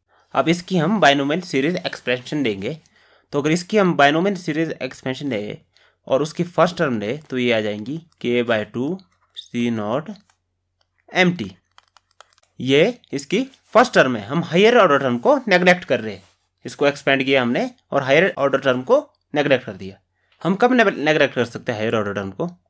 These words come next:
When K M T by C naught, इसकी वैल्यू less, less than one होगी, वन से काफ़ी कम होगी। तो हम हायर ऑर्डर टर्म को नेग्लेक्ट कर सकते हैं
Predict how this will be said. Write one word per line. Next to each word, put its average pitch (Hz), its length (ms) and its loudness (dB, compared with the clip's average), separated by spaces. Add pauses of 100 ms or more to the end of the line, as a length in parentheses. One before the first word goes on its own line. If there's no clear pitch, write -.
(140)
When 120 260 -2 (380)
K 131 140 2 (520)
M 123 220 0
T 123 160 -2 (1000)
by 120 300 2
C 120 220 -2
naught, 123 280 -2 (540)
इसकी 131 240 -4
वैल्यू 147 400 2 (500)
less, 139 320 0
less 131 220 0
than 131 200 0 (160)
one 214 160 2
होगी, 165 160 0
वन 147 160 2
से 226 160 -2
काफ़ी 302 240 2
कम 202 180 2
होगी। 113 240 -4 (1160)
तो 160 120 4
हम 180 300 0 (100)
हायर 180 280 4
ऑर्डर 131 240 4
टर्म 123 220 2
को - 220 0 (300)
नेग्लेक्ट 139 320 2
कर 127 160 0 (240)
सकते 135 340 -2
हैं 214 160 -4